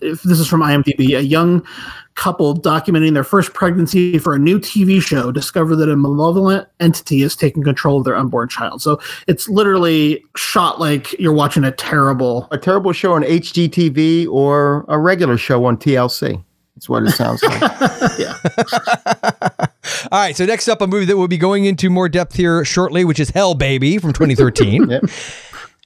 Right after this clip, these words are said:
Speaker 3: And, uh, the next, uh, couple, I, I will have to defer to both of you as to whether or not, uh, they are, in fact, uh, evil baby movies, which is House of Good and Evil from twenty thirteen, Jugface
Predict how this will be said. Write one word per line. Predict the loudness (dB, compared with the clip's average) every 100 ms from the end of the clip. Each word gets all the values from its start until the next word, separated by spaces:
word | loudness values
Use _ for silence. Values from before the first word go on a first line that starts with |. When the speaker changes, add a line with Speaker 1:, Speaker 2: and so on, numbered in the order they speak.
| _ _ -4
Speaker 3:
And, | -2 0 0 0
uh, | 0 0 0
the | 0
next, | 0 -2 -4 -4
uh, | -2
couple, | -2 0 0 0
I, | 0 0 -4 _ _
I | -2 0
will |
have | 2 0
to | 0
defer | -2 0 0 0
to | 0
both | 0 0
of | 0
you | 2 2 2 0
as | -4 -2
to | 0
whether | 2 0
or | 0
not, | 2 0 0 0
uh, | 2 2 2 -2
they | -6 0 2 0
are, | 0 0 2 0
in | -2
fact, | 2 2 2 -4 -4
uh, | -2 0
evil | 0 2
baby | 2 2
movies, | 2 2 2
which | 2
is | 0 -2 -10
House | -4 0 2 0
of | 0
Good | 0
and | 2 2
Evil | 2 2 0 -2 -4
from | 0
twenty | 0 2
thirteen, | 0 0 2 2 0 -4 -16 _ -6
Jugface | 0 0 0 -2 0 0 0 -2